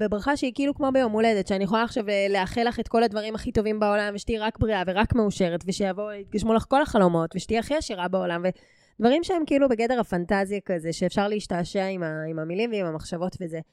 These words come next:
אז כאילו באמת רגע להתרכז על זה, מה אני מאחלת לעצמי? מה הייתי רוצה ש-, שיקרה? ובטח בהקשר של קשר מסוים, או של בכלל איך שהתייחסו אליי, או איך שאני תופסת את עצמי בעולם, או ה-,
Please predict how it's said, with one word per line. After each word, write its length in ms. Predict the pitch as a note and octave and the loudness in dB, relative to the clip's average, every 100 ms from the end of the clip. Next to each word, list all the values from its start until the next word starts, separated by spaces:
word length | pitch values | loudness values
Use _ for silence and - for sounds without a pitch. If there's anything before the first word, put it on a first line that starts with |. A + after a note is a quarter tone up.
| _ _ _ - | _ _ _ -14
אז 60 | - | -6
כאילו 220 | D#4+ G4 | -2 0
באמת 300 | D4 B3+ D#4 | 0 0 -2
רגע 200 | D#4 C4+ | -2 -2
להתרכז 440 | A#3+ G#3 G3 A#3+ A#3+ | -4 -4 -6 -6 -6
על 120 | A3+ | -8
זה, 100 | E3+ | -8
מה 160 | E3+ C#4 | -8 -6
אני 140 | D4+ | -8
מאחלת 520 | G#3+ E3+ - G3+ F#3+ F3 | -8 -10 -8 -10 -10 -14
לעצמי? 420 | - - E3 D#3 - - | -18 -18 -16 -16 -18 -12
מה 180 | F#3+ C4 | -6 -4
הייתי 200 | D4 A3+ | -4 -6
רוצה 260 | G3 G3+ | -4 -4
ש-, 140 | G3+ A#3 G3+ - _ | -6 -6 -6 -8 _
שיקרה? 520 | - - F#3 - F#3 E3+ - _ _ _ - | -16 -12 -14 -12 -10 -10 -12 _ _ _ -20
ובטח 840 | D#3+ F#3 F#3 F3 - F#3 A3 A#3 | -2 0 2 0 -4 -2 -2 0
בהקשר 280 | G3+ F3 G3+ | -2 -4 -4
של 160 | F#3 F3 | -4 -4
קשר 280 | - G#3+ B3 | -2 -2 0
מסוים, 640 | A#3 - A3+ A3 G#3+ G#3+ | -2 0 -2 0 -2 -2
או 140 | F#3 E3 | 0 0
של 200 | - D#3+ | 0 -2
בכלל 340 | D#3 - E3+ E3+ | -4 -4 -2 -2
איך 140 | D#3 | -4
שהתייחסו 640 | F3+ E3 D#3 - - A#3 | -6 -6 -8 -8 -4 0
אליי, 480 | A#3+ A#3 A3+ A3+ A3+ | 2 2 0 0 2
או 80 | E3+ | 2
איך 140 | D#3+ | 0
שאני 220 | - F3 E3+ | -2 -4 -4
תופסת 520 | D3+ - G#3 C4 B3+ | -4 0 2 2 0
את 100 | A3+ | -2
עצמי 340 | A3 - A3 | -4 -2 -2
בעולם, 600 | G3+ G3 G3 G3+ G3 F#3+ | 0 0 2 2 2 0
או 140 | F3+ | 0
ה-, 80 | D#3 | 0